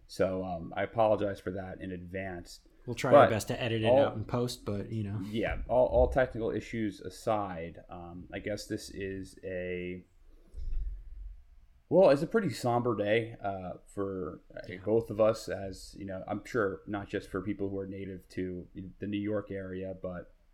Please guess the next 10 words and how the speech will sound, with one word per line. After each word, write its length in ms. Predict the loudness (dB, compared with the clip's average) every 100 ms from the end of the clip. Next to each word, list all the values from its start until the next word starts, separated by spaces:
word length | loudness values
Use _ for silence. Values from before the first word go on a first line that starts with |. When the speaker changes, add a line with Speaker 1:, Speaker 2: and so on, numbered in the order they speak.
| -20 -18 -8
Speaker 1:
um, 400 | -6 -6 -8 -10
you 80 | -8
know, 200 | -8 -6
a 60 | -4
lot 220 | -4 -4
of 40 |
people 260 | -6 -4 -6
across 320 | 0 0 0
the 60 | -6
country. 560 | -4 -4 -2 -4 -4